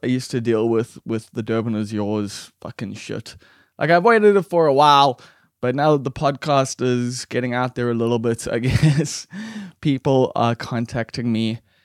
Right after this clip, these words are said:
and that's good. Like, that's really good. I like when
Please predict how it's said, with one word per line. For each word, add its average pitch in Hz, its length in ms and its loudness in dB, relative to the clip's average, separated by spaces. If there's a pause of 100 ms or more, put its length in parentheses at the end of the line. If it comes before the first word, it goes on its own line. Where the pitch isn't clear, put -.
(240)
and 110 680 -6 (600)
that's 165 380 2
good. 127 540 2 (480)
Like, 135 160 0
that's 160 220 4
really 151 380 2
good. 170 380 4
I 143 140 2
like 175 360 4
when 135 440 -2